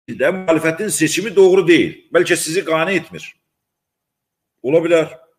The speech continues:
Bəlkə biz də yanlış edirik. Lakin bizim bu istiqamətdə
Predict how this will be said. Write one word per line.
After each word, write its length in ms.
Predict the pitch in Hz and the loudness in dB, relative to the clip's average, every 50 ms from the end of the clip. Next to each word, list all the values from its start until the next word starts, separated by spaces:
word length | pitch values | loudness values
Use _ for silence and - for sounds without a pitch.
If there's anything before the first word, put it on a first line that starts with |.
| _ _ _ _ _ _ _ _ _ - | _ _ _ _ _ _ _ _ _ -4
Bəlkə 240 | 135 151 151 180 185 | -4 -4 0 -2 -2
biz 140 | 180 185 156 | -2 -4 -4
də 100 | 170 170 - - 143 | -4 -4 -4 -4 -4
yanlış 360 | 147 139 127 123 117 107 - 95 | 0 0 0 0 -2 -8 -10 -10
edirik. 320 | 87 76 67 62 60 - _ _ _ _ _ _ _ _ _ _ - | -12 -12 -14 -18 -20 -20 _ _ _ _ _ _ _ _ _ _ -10
Lakin 440 | 98 143 185 196 190 - 131 131 98 - _ _ _ _ _ _ _ _ _ _ _ _ _ _ _ _ _ _ _ _ _ _ _ _ _ _ _ _ | -6 -2 -2 -2 -2 -4 -12 -12 -14 -18 _ _ _ _ _ _ _ _ _ _ _ _ _ _ _ _ _ _ _ _ _ _ _ _ _ _ _ _
bizim 420 | 90 131 151 151 156 208 233 233 208 170 131 101 - _ _ _ _ _ _ - | -10 -8 -8 -6 -6 -6 -8 -8 -8 -10 -12 -16 -20 _ _ _ _ _ _ -16
bu 160 | 180 170 226 | -12 -8 -8
istiqamətdə 920 | 214 165 - - - 127 107 104 95 85 80 76 71 73 - - - 69 | -8 -8 -8 -12 -12 -10 -8 -8 -8 -8 -8 -10 -12 -14 -14 -14 -14 -12